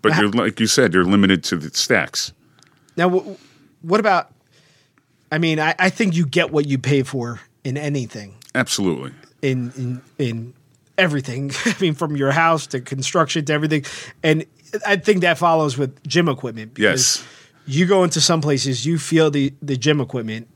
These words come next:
Speaker 2: It feels like
Speaker 1: Like you're gonna fall off
Speaker 2: like
Speaker 1: it.
Speaker 2: aluminum foil.
Speaker 1: Right, right.
Speaker 2: And then the plates aren't, they're, they're filled with sand or they're, they're not even solid. And
Speaker 1: Don't knock the sand ones. I had those when I was thirteen years old.
Speaker 2: <laughs>
Speaker 1: I busted 'em open, but
Speaker 2: I was gonna,
Speaker 1: I had
Speaker 2: you
Speaker 1: 'em.
Speaker 2: can't drop 'em on the concrete
Speaker 1: No.
Speaker 2: in your garage in
Speaker 1: No.
Speaker 2: the wintertime.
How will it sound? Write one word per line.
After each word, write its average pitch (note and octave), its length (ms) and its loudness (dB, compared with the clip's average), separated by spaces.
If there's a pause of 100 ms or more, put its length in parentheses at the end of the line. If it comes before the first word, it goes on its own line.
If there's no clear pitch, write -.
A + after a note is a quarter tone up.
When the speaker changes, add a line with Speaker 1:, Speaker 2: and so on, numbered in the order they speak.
(160)
Speaker 2:
It C3+ 300 -4
feels C#3 240 2
like A#2+ 160 -4 (240)
Speaker 1:
Like G2+ 180 0
you're F#2 100 2
gonna F2+ 120 4
fall F2 300 0
off E2+ 60 0
Speaker 2:
like G#2+ 80 0
Speaker 1:
it. D#3 40 0
Speaker 2:
aluminum D#3+ 380 2
foil. A#2+ 600 -2
Speaker 1:
Right, F2 300 0 (220)
right. F2+ 120 2
Speaker 2:
And F3 80 2
then E3+ 260 0 (480)
the D3 80 -6
plates G#3 360 0
aren't, E3+ 280 2
they're, D#3+ 140 -2
they're E3 180 4
filled E3 220 0
with C#3 140 -2
sand D#3 580 2
or C3 120 -2
they're, D3 180 0
they're E3+ 240 -4
not F3 200 2
even D3 200 0
solid. D3 580 2
And C3 140 -6
Speaker 1:
Don't F#3+ 160 2
knock F3+ 240 0
the C3 60 -2
sand F2 420 2
ones. D#2+ 200 -2
I G2+ 100 2
had C3+ 280 2
those - 200 0
when A#2 140 2
I A2+ 100 2
was A2 160 0
thirteen A2+ 340 2
years G2+ 240 2
old. A#2 260 2 (220)
Speaker 2:
<laughs> B3+ 200 -2
Speaker 1:
I B2 80 2
busted A#2 400 2
'em G2 100 2
open, A#2 400 2
but F2+ 220 0
Speaker 2:
I F#3 40 0
was G#3 120 0
gonna, A3+ 160 0
Speaker 1:
I A#2+ 120 0
had D3 80 2
Speaker 2:
you - 60 0
Speaker 1:
'em. D3+ 60 -4
Speaker 2:
can't G#3 220 0
drop F3+ 260 0
'em E3+ 120 0
on E3 100 2
the D#3+ 80 0
concrete F3+ 400 -2
Speaker 1:
No. G#3+ 140 4
Speaker 2:
in D#3+ 60 0
your D#3 100 2
garage D#3+ 500 2
in - 60 2
Speaker 1:
No. G2 100 2
Speaker 2:
the D#3+ 60 2
wintertime. C3+ 520 -2